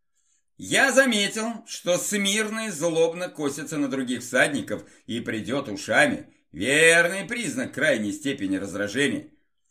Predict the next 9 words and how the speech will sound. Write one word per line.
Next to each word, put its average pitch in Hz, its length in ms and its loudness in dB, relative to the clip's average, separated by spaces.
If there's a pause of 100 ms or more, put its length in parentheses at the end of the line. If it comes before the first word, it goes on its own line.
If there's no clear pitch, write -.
(280)
Как 285 360 6
же 240 200 0
всё-таки 185 560 -2
хорошо, 139 720 0
когда 98 360 0
под 135 360 -2
тобой 120 380 0
боевой 107 460 -4
конь, 147 400 -2